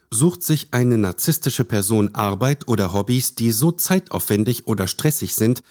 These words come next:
dass sie permanent beschäftigt ist. So kommen diese Menschen nicht zur Ruhe und können es vermeiden, sich mit sich selbst auseinanderzusetzen.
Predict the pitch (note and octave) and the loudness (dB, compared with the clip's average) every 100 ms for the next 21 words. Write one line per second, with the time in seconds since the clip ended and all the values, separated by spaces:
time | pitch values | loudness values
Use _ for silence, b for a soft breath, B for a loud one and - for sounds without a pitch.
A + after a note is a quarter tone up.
0 | b - A#2 - A2+ - E3 E3+ C3+ A2+ | b -4 -2 0 -2 0 2 4 4 4
1 | A2 G#2+ - - G2 - F2+ - F2 - | 2 0 -2 -2 -2 -2 -8 -8 -6 -6
2 | - - _ _ - A#2+ C#3 C3+ C3 B2+ | -8 -14 _ _ -4 2 2 2 2 2
3 | A#2+ A#2 B2 B2 - A#2+ A#2+ B2+ - C#3+ | 2 2 2 2 0 2 2 0 0 0
4 | C3 F3 G#2+ F#2 b b - C#3+ C#3+ - | 2 2 2 0 b b 0 2 2 2
5 | F#3+ F3+ D3 - B2+ A#2 A2+ A#2 C3 A2+ | 4 4 2 2 2 4 2 2 2 0
6 | C3 C3+ C3+ - C#3+ - A#2+ - - - | 0 0 0 0 0 2 0 0 -6 -4
7 | G2 G#2 G2 F#2+ F2+ - F#2 F2 - - | -2 2 2 0 -2 -2 -2 -2 -4 -6
8 | - | -8